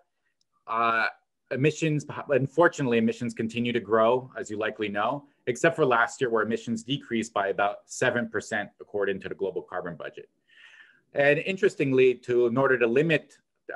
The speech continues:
uh, temperature rise below two degrees C, which is what governments agreed to do, uh,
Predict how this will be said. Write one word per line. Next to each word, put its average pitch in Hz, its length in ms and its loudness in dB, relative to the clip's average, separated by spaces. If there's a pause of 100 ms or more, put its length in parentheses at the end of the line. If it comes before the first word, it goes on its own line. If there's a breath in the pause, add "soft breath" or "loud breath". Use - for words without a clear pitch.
(140)
uh, 101 420 2
temperature - 360 -2
rise 104 400 -2
below 120 420 4
two 120 240 -4
degrees 101 440 -8
C, 139 240 -6
which 151 180 -8
is 135 120 -12
what - 220 -6
governments - 500 -8 (200)
agreed 98 300 -8
to 98 80 -8
do, 101 300 -2 (440 soft breath)
uh, 92 460 -2